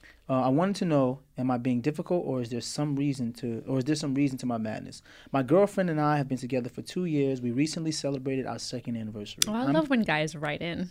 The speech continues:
Speaker 1: I know, right?
Speaker 2: Mm-hmm.
Speaker 1: I'm thirty-two and she is thirty-one. She has one daughter, twelve, from a previous relationship, and I have a son, three, from a previous relationship. We always talk about marriage, which is definitely in the works, and we already live together. We all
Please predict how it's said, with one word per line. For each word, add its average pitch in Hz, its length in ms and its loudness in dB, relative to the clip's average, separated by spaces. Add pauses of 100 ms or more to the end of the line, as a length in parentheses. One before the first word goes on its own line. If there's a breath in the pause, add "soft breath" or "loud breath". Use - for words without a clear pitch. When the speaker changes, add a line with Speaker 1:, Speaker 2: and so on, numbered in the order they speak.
(100)
Speaker 1:
I 135 120 0
know, 123 180 0
right? 123 280 -4
Speaker 2:
Mm-hmm. 220 300 0 (640 loud breath)
Speaker 1:
I'm 139 140 4
thirty-two 175 720 6
and 143 120 -2
she 151 240 0
is 143 100 0
thirty-one. 117 560 -2
She 143 220 -4
has 123 180 -2
one 180 280 2
daughter, 165 300 6
twelve, 165 460 4
from 147 180 -2
a - 20 -4
previous 139 440 -2
relationship, 139 480 -2
and 123 120 -2
I 123 60 -2
have 120 180 -4
a 117 60 -6
son, 147 340 0
three, 127 200 -4
from 113 200 -6
a 107 40 -6
previous 107 420 -8
relationship. - 560 -12 (500 loud breath)
We 135 140 8
always 156 220 8
talk 151 180 4
about 139 180 4
marriage, 143 400 2
which 131 200 -6
is 120 60 -10
definitely 135 520 -2
in 123 80 -2
the 120 80 -2
works, 165 400 2
and 131 160 -6
we 127 120 -4
already 139 360 0
live 139 180 0
together. 113 400 -8
We 120 140 -8
all 160 500 2